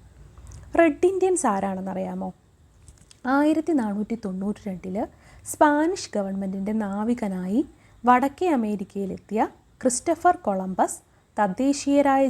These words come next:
ജനങ്ങളെ ഇന്ത്യക്കാരാ എന്ന് വിളിച്ചു. ഇന്ത്യയിലെ ജനങ്ങളെന്ന് കരുതിയാണ് അവരെ അങ്ങനെ വിളിച്ചത്.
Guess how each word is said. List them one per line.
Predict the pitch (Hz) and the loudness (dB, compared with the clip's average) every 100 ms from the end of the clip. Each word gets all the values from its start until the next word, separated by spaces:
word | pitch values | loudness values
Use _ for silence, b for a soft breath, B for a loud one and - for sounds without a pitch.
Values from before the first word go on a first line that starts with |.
| 233 | -2
ജനങ്ങളെ | 196 185 185 196 269 - b b b 277 | -6 -6 -2 -2 -2 -6 b b b 4
ഇന്ത്യക്കാരാ | 285 330 370 381 359 262 202 - _ _ - | 4 4 2 2 4 2 0 -6 _ _ -2
എന്ന് | 226 220 | 0 0
വിളിച്ചു. | 190 - - _ _ b b - | -2 -6 -18 _ _ b b 0
ഇന്ത്യയിലെ | 285 311 370 392 427 415 | 2 4 4 4 2 2
ജനങ്ങളെന്ന് | 254 233 254 226 240 | 0 0 0 0 -2
കരുതിയാണ് | 220 202 254 226 208 208 | -4 -4 -2 -2 -2 -4
അവരെ | 202 220 | -4 -4
അങ്ങനെ | 196 202 | -4 -6
വിളിച്ചത്. | 185 185 - 185 196 | -4 -6 -4 -4 -4